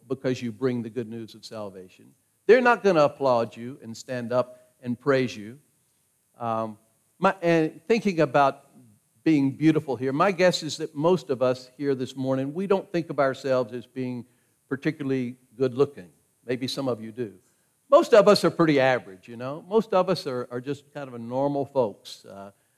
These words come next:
not particularly pretty, not particularly, uh, handsome. But there is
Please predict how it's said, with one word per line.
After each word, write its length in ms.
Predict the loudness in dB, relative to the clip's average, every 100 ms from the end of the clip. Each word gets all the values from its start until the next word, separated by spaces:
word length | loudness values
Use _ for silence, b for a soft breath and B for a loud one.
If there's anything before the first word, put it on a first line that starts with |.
| -4
not 260 | 0 0
particularly 460 | 0 -6 -6 -4 -6
pretty, 420 | -6 -4 -2 -2
not 220 | -2 -2
particularly, 580 | -4 -10 -10 -14 -16 -16 -16 _ _ _ _
uh, 140 | -16
handsome. 720 | -8 0 0 0 -4 -8 -10 _ _ _ _
But 180 | -2 0
there 140 | -2 -2
is 360 | 4 4 2